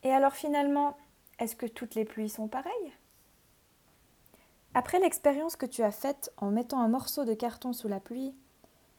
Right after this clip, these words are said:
peut-être que tu as remarqué que les gouttes sur ton carton sont toutes petites, ou alors peut-être qu'au contraire, elles sont très grosses.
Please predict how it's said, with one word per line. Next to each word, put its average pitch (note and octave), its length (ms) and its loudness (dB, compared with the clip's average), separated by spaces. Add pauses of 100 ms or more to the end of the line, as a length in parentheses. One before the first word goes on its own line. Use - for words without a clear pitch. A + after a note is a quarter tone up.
(200)
peut-être E4+ 400 2
que A#3 100 0
tu A3+ 140 -4
as G#3+ 100 6
remarqué C#4+ 520 -2
que A#3 160 -4
les G#3 160 0
gouttes A#3 300 -4
sur - 200 -8
ton G#3+ 160 -2
carton A3 420 -4 (380)
sont A3 220 -4
toutes - 240 -8
petites, - 500 -6 (760)
ou B3 80 2
alors B3 240 2
peut-être D4 380 2
qu'au A3+ 140 -2
contraire, A#3 640 -2 (360)
elles G#3 140 0
sont G#3 180 -2
très A#3+ 200 -4
grosses. - 480 -8